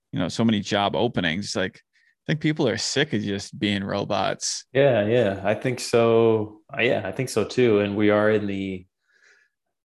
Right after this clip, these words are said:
Speaker 2: the informational age where it's like, you turn on YouTube, you turn on, you open anything, and it's like, you see people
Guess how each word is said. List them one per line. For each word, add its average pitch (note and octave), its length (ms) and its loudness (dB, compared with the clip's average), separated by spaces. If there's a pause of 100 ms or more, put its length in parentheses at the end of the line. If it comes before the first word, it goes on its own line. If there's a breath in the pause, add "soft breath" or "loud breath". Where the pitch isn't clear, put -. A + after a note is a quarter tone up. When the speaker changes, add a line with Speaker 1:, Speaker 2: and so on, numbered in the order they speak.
(120)
Speaker 2:
the A#2 220 2
informational A#2+ 800 2
age A#2 640 0 (640)
where A2 160 -2
it's - 100 -4
like, G2+ 160 2
you A2 80 2
turn C3 280 0
on A#2 160 2
YouTube, A#2 420 2
you G#2+ 80 0
turn A#2 240 -4
on, G2+ 120 -4
you G#2+ 200 0
open B2+ 280 0
anything, G#2+ 500 -4
and G2+ 80 -6
it's G2 160 -8
like, F#2+ 180 -2
you G#2 80 -2
see A2+ 180 -2
people G2+ 600 2